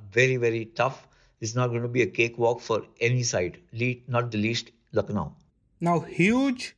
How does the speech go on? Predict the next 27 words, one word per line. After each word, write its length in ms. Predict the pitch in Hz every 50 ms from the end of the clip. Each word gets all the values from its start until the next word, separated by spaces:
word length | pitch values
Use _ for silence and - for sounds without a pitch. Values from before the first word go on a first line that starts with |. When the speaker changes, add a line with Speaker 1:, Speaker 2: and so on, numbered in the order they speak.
| _ _
Speaker 2:
huge 440 | _ 165 185 220 247 220 - 156 147
day 180 | 175 190 202
tomorrow. 480 | 196 202 202 190 185 185 185 180 190 190 190 -
Two 180 | - 202 196 160
very 280 | 147 160 180 202 220 220
big 240 | 175 180 180 175 160
games 260 | 170 185 190 185 -
coming 280 | - - 165 170 175 180
up. 240 | 175 170 175 - - - - - - _ _ -
The 100 | 175 165
first 360 | - - 240 277 262 - 269
of 140 | 262 247 226
that 180 | 240 233 233 233
will 160 | 226 214 202
be 280 | 185 196 190 202 196 - _ _ _ -
Mumbai 460 | 170 190 226 233 254 262 269 262 269
taking 340 | 214 190 185 - 226 226 233
on 140 | 240 226 190
Hyderabad. 520 | 156 156 165 170 170 190 147 160 160 135
Now, 120 | 143 151
remember, 540 | 151 160 196 269 320 320 262 185 160 214 - - _ _ _ _ _ -
Mumbai 380 | 180 202 220 233 277 320 320
not 280 | 240 196 190 196 190 -
only 260 | 277 285 311 349 302
need 320 | 233 240 277 320 320 -
two 140 | - 311 320
points, 480 | 320 - 220 180 175 208 269 - -